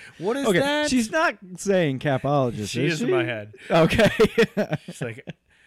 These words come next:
Speaker 1: "I, I belong here. I've worked here for a long time." And, and he's like,
Speaker 2: And she actually does know football.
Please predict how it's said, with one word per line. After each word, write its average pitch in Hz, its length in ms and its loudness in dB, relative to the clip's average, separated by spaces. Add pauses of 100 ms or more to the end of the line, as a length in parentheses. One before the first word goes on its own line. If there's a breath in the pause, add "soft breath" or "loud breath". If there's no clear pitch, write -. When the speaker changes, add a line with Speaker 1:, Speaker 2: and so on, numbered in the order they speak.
(500 soft breath)
Speaker 1:
"I, 127 200 -6 (100)
I 127 220 -6
belong 123 460 -4
here. 123 180 -8
I've 117 120 -10
worked 123 220 -10
here 120 120 -8
for 117 80 -14
a 110 60 -10
long 107 200 -10
time." 104 320 -12
And, 104 340 -16
and 110 120 -18
he's 107 140 -16
like, 101 240 -14
Speaker 2:
And 147 100 -14
she 185 120 -8
actually 165 240 -10
does 123 220 -8
know 113 100 -8
football. - 480 -16